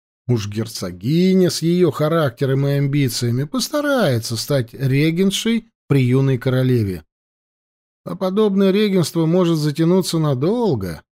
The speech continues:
Вспомним, сколько лет Екатерина вторая не допускала к управлению государством Павла Первого,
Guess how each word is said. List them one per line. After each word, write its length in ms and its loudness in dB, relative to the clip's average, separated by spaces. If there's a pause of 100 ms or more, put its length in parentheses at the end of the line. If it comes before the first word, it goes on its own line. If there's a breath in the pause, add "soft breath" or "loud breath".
(560)
Вспомним, 640 -4 (180)
сколько 420 -4
лет 260 0
Екатерина 640 0
вторая 600 0 (460)
не 120 2
допускала 640 2
к 100 -4
управлению 640 2
государством 800 -2
Павла 440 0
Первого, 720 -2